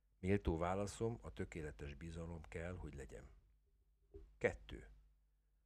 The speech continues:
Az igazság túl szép ahhoz, hogy igaz legyen. Talán úgy tűnik,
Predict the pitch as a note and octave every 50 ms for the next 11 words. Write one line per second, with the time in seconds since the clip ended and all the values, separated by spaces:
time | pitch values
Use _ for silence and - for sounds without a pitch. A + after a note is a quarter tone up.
0 | _ _ _ _ - - F2+ G2+ B2 B2+ D3+ D3 - - D#3+ D3+ D3 - - G#3+
1 | G3+ F3 - F#2 D#2+ - - F#2 F#2+ F#2 F2 - - F2 D#2+ E2 D2+ D2 C#2 C2
2 | C2 C2 C2 B1 B1 B1+ - - - - - - _ _ _ _ _ _ _ _
3 | _ - - D#3+ F3 G3 A3+ B3 B3+ F#3+ - - - G#2 F2+ F#2 F#2 - -